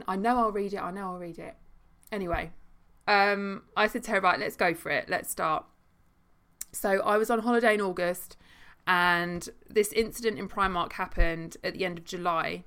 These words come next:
I think you must have seen it about the sunglasses. I'm not gonna go into it 'cause I don't want this podcast to go on forever, but the Primark sunglasses thing happened, and Carol sent me a message while I was in the Isle of Wight saying, "I think this is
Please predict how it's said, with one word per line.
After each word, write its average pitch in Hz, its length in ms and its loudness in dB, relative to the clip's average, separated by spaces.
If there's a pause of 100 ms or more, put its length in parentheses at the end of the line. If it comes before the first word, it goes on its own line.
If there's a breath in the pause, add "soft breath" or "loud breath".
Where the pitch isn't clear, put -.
(140)
I - 80 -12
think - 200 -12
you 175 80 -8
must 170 180 -10
have 165 100 -14
seen 165 220 -8
it - 80 -12
about - 220 -6
the - 40 -12
sunglasses. 160 840 -12
I'm 214 60 -4
not 220 120 -2
gonna 180 140 -4
go 170 120 0
into 170 280 -6
it - 120 -6
'cause - 160 -12
I 170 60 -12
don't 180 140 -8
want - 100 -12
this - 100 -12
podcast - 420 -12
to - 40 -18
go 165 100 -10
on 160 120 -10
forever, 156 340 -12
but - 260 2 (640 loud breath)
the 214 100 0
Primark 247 540 0
sunglasses 190 640 0
thing 170 220 -6
happened, 165 580 -10
and 196 120 -8
Carol 202 380 0
sent - 200 -6
me 190 100 -8
a - 20 -6
message 180 340 -8
while 175 160 0
I 175 60 0
was 175 160 -4
in 180 80 -10
the 175 60 -8
Isle 170 160 -6
of - 120 -16
Wight 170 280 -6
saying, 170 420 -4
"I 175 60 -10
think 180 300 -10
this - 180 -12
is 175 280 -10